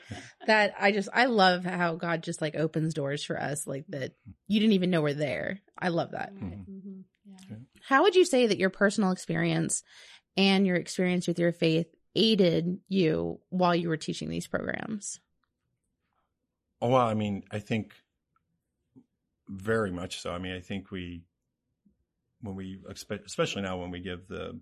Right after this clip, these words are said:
Speaker 1: the talks we're doing for the, the diocese for engaged couples, we call, we, we pull directly on our experience. And then when we talk about natural family planning, and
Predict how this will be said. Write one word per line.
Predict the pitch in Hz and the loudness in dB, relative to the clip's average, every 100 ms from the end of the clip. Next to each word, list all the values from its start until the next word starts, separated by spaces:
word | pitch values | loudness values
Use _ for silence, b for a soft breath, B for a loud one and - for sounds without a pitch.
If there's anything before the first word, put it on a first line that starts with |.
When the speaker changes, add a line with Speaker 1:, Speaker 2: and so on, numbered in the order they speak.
| _ - | _ -20
Speaker 1:
the | |
talks | 90 98 87 - | -12 -10 -10 -10
we're | 92 | -12
doing | 95 90 | -10 -12
for | - | -12
the, | 90 92 95 | -14 -14 -14
the | 90 | -12
diocese | 92 87 90 - 90 | -10 -10 -12 -12 -14
for | - | -12
engaged | 92 87 87 - _ | -12 -10 -14 -16 _
couples, | - - 90 - | -18 -16 -18 -16
we | 98 | -18
call, | - 104 92 85 _ 110 | -6 -4 -4 -6 _ -10
we, | 104 | -8
we | 117 104 | -6 -8
pull | - 95 | -6 -8
directly | 92 92 113 - 92 | -8 -6 -6 -6 -12
on | 90 90 | -10 -10
our | 90 | -12
experience. | 90 - 98 95 92 92 - | -14 -16 -16 -14 -12 -12 -12
And | 92 | -12
then | 87 - | -12 -14
when | 92 | -14
we | 90 | -12
talk | 92 87 | -12 -12
about | 90 85 | -12 -12
natural | 87 85 87 | -14 -16 -18
family | 87 87 87 | -14 -14 -14
planning, | 87 98 92 90 90 | -14 -12 -12 -12 -12
and | 90 | -14